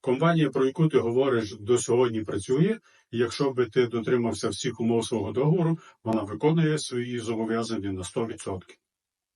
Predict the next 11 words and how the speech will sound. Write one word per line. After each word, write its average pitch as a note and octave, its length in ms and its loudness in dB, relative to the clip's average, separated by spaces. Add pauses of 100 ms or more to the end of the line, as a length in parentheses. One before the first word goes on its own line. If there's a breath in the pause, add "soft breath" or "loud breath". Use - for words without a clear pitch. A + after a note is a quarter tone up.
(1200 soft breath)
Тобто - 280 2
є F3+ 260 4
різні E3 300 2
люди, E3 300 4
які C3+ 220 -2
ставлять B2+ 380 0
різну C3+ 320 0
мету C3 320 2
і D#3 80 2
по-різному A#2+ 500 -2
працюють. A2 600 -8